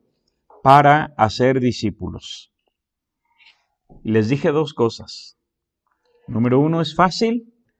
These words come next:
Número dos, es factible. Al hablar de que es factible,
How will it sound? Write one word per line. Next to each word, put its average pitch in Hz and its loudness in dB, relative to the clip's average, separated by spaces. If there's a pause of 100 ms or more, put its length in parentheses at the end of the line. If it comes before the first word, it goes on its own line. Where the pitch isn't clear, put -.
(140)
Número 104 0
dos, 175 2
es 170 -4
factible. 107 -8 (1120)
Al 120 2
hablar 196 4
de 196 0
que 170 0
es 180 -2
factible, 175 -2